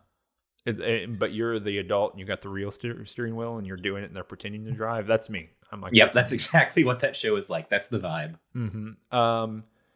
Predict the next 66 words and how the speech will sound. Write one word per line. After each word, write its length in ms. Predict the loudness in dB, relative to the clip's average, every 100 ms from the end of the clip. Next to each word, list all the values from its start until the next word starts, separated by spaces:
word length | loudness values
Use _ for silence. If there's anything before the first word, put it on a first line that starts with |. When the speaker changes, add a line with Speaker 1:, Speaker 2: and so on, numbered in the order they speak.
| _ _ _ _ 2
Speaker 1:
uh, 160 | 6 6
yeah, 200 | 6 4
there 120 | 2
will 60 | 0
be, 180 | 0 -2
I 60 |
think, 180 | -4 -10
two 200 | -4 -2
episodes 360 | -2 -6 -8 -4
of 60 |
that 160 | -2 0
out 240 | -2 -4
by 80 | -8
the 80 | -10
time 220 | -10 -12
that 80 | -10
you're 120 | -10
hearing 340 | -8 -8 -8 -6
this. 280 | -6 -8 -10
And 80 |
so 120 | -8 -6
check 240 | -6 -4
that 120 | 0
out. 100 | 0
Speaker 2:
Mm-hmm. 80 | 0
Speaker 1:
That's 140 | -4 -6
on 100 | -4
youtube 320 | -4 -4 -4
dot 160 | -4 -4
com 200 | -8 -6
slash 240 | -6 -4
range 240 | -4 -4 -2
touch, 440 | -4 -4 -14 -16 -8
along 360 | -6 -4 -6
side 360 | -6 -6 -6 -6
a 40 |
bunch 180 | -8 -10
of 80 | -10
other 160 | -10 -10
stuff 240 | -12 -14
that 100 | -14
we 100 | -10
do. 420 | -2 0 0 -4 _ _ _ _ _ _
Um, 1400 | -6 -2 -2 -4 -6 -8 -8 -10 -12 -12 -12 -12 -12 -12 -8
yeah, 280 | -4 -4 -4 _ _
that's 240 | -4 -2 -6
it. 240 | -8 -10 -10
Uh, 300 | -4 0 0 0
we 100 | 0
don't 160 | 0
know 80 | 0
Speaker 2:
Mm-hmm. 20 |
Speaker 1:
what 80 | 0
our 100 | 0
next 200 | -2 -8
book 200 | -10 -6
is, 160 | -6 -6
do 160 | -10
we? 680 | -10 -14 _ _ _ _ -6
Speaker 2:
We 200 | 0 4 4
do 100 | 4
not, 320 | 4 2 -2
and 140 | -10
we 100 | -6
will 120 | -6
decide. 680 | -4 -2 2 2 2 -2